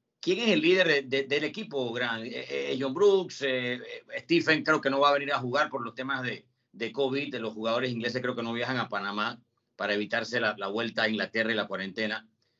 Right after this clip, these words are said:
Pero en la selección que viene acá, ¿quién es el líder del equipo? ¿Quién es el que se para en la mitad de la cancha y dice, "Calma, muchacho, esto está difícil, vamos a-, adelante"? ¿Quién es el líder ahora de este Estados Unidos?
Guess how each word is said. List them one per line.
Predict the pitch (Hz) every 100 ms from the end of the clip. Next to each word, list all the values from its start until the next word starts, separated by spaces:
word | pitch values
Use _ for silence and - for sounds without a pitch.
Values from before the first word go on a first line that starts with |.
| _ _ _
Pero | 139 156 151 _ -
en | 156 160
la | 156
selección | 156 151 151 180 180
que | 180
viene | 175 170
acá, | 165 156 151 -
¿quién | 165 196
es | 190
el | 165 147
líder | 165 156 147
del | 131 127
equipo? | 123 143 127
¿Quién | 120 160
es | 165
el | 156
que | 139
se | 127
para | 127 143 147
en | 139
la |
mitad | 123 123 135
de |
la | 123
cancha | - 135 131
y |
dice, | 127 120
"Calma, | 123 143 143
muchacho, | 127 123 135 131 139 131 123
esto | 120 127
está | 127 135
difícil, | 131 123 131 127 127
vamos | 123 131 131
a-, | 123
adelante"? | 113 110 120 113 - _ _ _ -
¿Quién | 175
es | 220 185
el |
líder | 185 214 156
ahora | 147 147
de |
este | 135 139
Estados | 135 127 123
Unidos? | 107 98 76